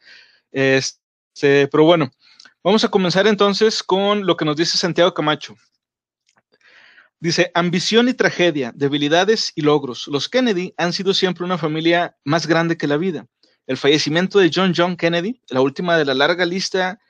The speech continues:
eh, de, perdón, la larga serie de muertes violentas que parece haberse cebado con la familia, ha reabierto la vieja leyenda sobre la maldición que pesa sobre el clan.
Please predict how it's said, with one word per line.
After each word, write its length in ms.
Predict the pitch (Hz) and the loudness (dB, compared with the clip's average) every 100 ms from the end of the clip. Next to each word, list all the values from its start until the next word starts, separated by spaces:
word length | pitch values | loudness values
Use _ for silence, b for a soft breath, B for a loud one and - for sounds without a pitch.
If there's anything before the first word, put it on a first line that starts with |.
| _ _ | _ _
eh, 160 | 147 135 | -2 2
de, 320 | 143 165 170 | 2 2 -2
perdón, 280 | 151 156 156 | 0 0 2
la 120 | 147 | 2
larga 340 | 151 165 185 | 2 2 0
serie 320 | 185 185 196 | 0 0 0
de 80 | 170 | -2
muertes 400 | 147 156 156 165 | -2 -2 -2 -4
violentas 480 | 147 147 180 165 131 | -2 -2 -2 -6 -12
que 100 | - | -12
parece 360 | 123 131 143 160 | -6 -4 -4 -2
haberse 280 | 151 143 | -2 -4
cebado 440 | 160 147 139 156 156 | -6 0 0 0 -4
con 140 | 156 | -8
la 80 | 156 | -8
familia, 460 | - 185 180 139 135 b b b | -6 -4 -2 -4 -6 b b b
ha 80 | 160 | 0
reabierto 520 | 208 208 196 190 - | 4 4 4 2 2
la 120 | 180 | 2
vieja 260 | 165 170 165 | 4 2 2
leyenda 540 | 185 175 185 147 131 - b b | 0 2 2 0 -4 -8 b b
sobre 320 | - 143 139 | 0 2 2
la 80 | 143 | 0
maldición 500 | 139 139 135 156 156 | -2 -2 -4 -2 -4
que 140 | 175 | -4
pesa 260 | - 147 160 | -4 -2 -4
sobre 300 | - 139 135 | -4 -4 -4
el 100 | 135 | -4
clan. 340 | 190 226 196 | -2 -2 -4